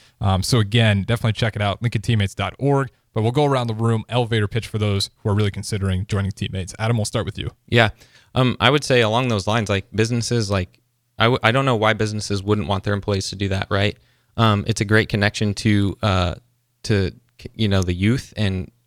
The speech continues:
Speaker 2: uh, kinda where they're at. But I would say my elevator pitch is, you know, it, it, it's the,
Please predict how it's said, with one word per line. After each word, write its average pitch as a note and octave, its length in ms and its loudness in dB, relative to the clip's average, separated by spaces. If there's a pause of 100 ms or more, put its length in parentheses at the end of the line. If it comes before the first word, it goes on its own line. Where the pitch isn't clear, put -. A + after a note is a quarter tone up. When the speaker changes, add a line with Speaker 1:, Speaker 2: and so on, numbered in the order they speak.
Speaker 2:
uh, - 140 -14
kinda G2+ 200 0
where G2+ 120 4
they're F#2+ 120 2
at. F#2+ 160 0
But G#2+ 160 0
I A2 120 4
would B2+ 120 0
say G#2+ 360 0 (420)
my A#2 220 4
elevator A#2 360 0
pitch A2+ 280 -4
is, G2+ 280 -4 (480)
you A2+ 80 -4
know, A2 200 0
it, - 180 -4 (260)
it, - 240 -6
it's - 240 -6
the, G2+ 240 -2